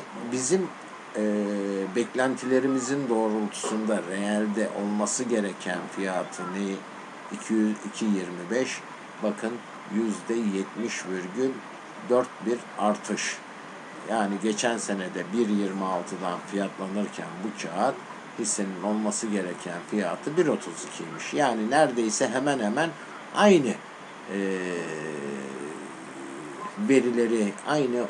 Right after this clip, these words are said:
olması gerekeni söylüyor bize. Evet, e,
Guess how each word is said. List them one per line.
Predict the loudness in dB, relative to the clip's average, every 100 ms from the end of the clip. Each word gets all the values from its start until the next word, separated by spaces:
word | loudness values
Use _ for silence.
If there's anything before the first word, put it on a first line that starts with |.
| -2
olması | -2 0 -2 2
gerekeni | 2 4 2 2 0 2
söylüyor | 0 -2 -2 -2 -4 -4
bize. | -6 -2 0 0 -6 -14 -14 -2
Evet, | 2 4 2
e, | 0 -6